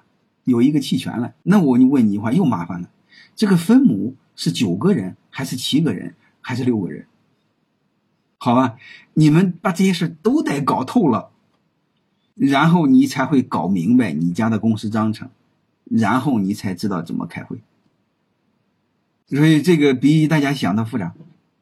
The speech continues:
如何提高效率，这些你们，你不懂就算了啊，这个不重要的事儿，就是我只需要你知道你的认知有盲区。你比如我儿子组织那个诗社，我不就问他吗？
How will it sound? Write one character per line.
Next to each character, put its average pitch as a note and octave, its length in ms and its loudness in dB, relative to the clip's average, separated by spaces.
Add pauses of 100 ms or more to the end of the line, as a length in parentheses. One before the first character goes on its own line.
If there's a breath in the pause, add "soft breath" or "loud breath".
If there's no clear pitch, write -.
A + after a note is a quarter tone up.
(280)
如 C3+ 240 2
何 E3 140 0
提 B2 180 -4
高 A2+ 140 -2
效 A2 180 -6
率， - 100 -12 (240)
这 G#3+ 140 2
些 F#3+ 100 4
你 E3+ 80 6
们， E3+ 160 2
你 C#3+ 140 2
不 E3+ 140 0
懂 C#3 180 4
就 D#3 80 0
算 D3+ 220 0
了 F2 160 -10
啊， G#2 240 -8 (380 soft breath)
这 A#3+ 140 -2
个 F3+ 80 2
不 F#3 140 -2
重 G3 140 2
要 G3+ 100 4
的 - 80 0
事 - 120 -6
儿， - 160 -8 (180)
就 D#3+ 100 -4
是 D#3 140 2
我 C#3 280 0
只 A3+ 160 0
需 G#3 160 0
要 F#3+ 140 4
你 A#2 180 4
知 - 140 -6
道 C#3 120 0
你 A2 120 4
的 D3+ 80 2
认 E3 240 2
知 C3+ 120 -4
有 D3+ 80 -2
盲 B2 300 0
区。 - 300 -8 (1120)
你 D3+ 100 -2
比 D#3+ 60 4
如 E3+ 160 2
我 A2+ 100 0
儿 A#2 160 0
子 D#3 120 -6
组 G#2 180 -4
织 B2+ 100 0
那 C3+ 80 2
个 A#2+ 120 0
诗 D3 180 -6
社， C#3+ 220 -4
我 G2 80 -2
不 F#2+ 100 -6
就 G2+ 120 -4
问 G#2+ 160 0
他 E2 140 -6
吗？ - 200 -14